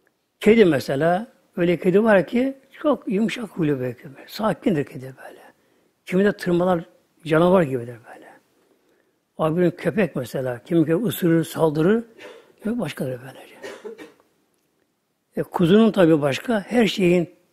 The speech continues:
huyu tabiatı başkadır. İşte insanlar bunun gibi. Demek karşıki insanın huyu iyi değil. Ahlakı iyi değil. Aksi bir insan, sert bir insan, kırıcı bir insan, kinci bir insan.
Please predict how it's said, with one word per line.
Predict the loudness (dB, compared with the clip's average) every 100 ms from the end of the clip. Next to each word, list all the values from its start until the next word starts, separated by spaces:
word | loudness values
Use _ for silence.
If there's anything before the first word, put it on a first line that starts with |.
| _ _ _
huyu | 2 2
tabiatı | 2 -2 0 -2
başkadır. | -4 -6 -2 0 -2 -4 _ _ _ _ _ _ _ _ _ _ _ _ _
İşte | -6 -4 0
insanlar | 2 0 0 0 2 2
bunun | 4 4
gibi. | 2 2 0 -2 -10 -20 _ _ -4
Demek | 0 0 0
karşıki | -4 -2 -2 -2 -2
insanın | 0 0 0 0
huyu | 0 -2 0 0
iyi | -2 -2 0 2
değil. | 2 2 2 -4 _ _ _ _ -10
Ahlakı | -4 0 -2 0
iyi | 0 2
değil. | 2 0 -2 -10 _ _ _ -2
Aksi | -2 0 -2 2
bir | 2
insan, | 2 -4 -6 -6 -8
sert | -6 -2 0
bir | 0 0
insan, | -2 -4 -4 -4 -12 _
kırıcı | 2 4 4 4
bir | 6 4
insan, | 2 0 -2 -6 _ _ _ _
kinci | 2 2 4 4
bir | 4
insan. | 4 0 -4